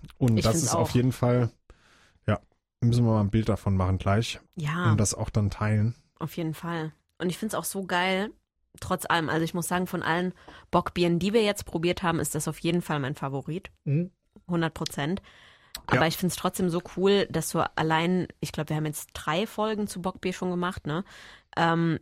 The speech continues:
Speaker 2: dass du da trotzdem so eine Varietät merkst und jedes Bockbier hat da auch für sich so seinen Charakter und so für sich irgendwie was zu bieten für
Speaker 1: Ja.
Speaker 2: jeden und das fand ich richtig cool.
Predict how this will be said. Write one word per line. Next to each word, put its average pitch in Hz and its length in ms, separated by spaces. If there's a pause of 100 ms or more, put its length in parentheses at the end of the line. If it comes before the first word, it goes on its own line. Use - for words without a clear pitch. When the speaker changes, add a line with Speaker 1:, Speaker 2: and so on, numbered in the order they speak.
(120)
Speaker 2:
dass 160 160
du 180 60
da 165 100
trotzdem 185 340
so 165 80
eine 165 160
Varietät 156 680
merkst 156 300
und 156 80
jedes 185 340
Bockbier 165 400
hat 160 140
da 151 60
auch 147 100
für - 160
sich 185 180
so 175 100
seinen 165 300
Charakter 170 720
und 160 220 (460)
so 170 240
für 170 180
sich 190 260
irgendwie 175 320
was 160 200
zu 185 120
bieten 214 600
für 131 80
Speaker 1:
Ja. 139 60
Speaker 2:
jeden 208 420
und 170 200
das 165 140
fand 175 200
ich - 140
richtig - 300 (160)
cool. 220 300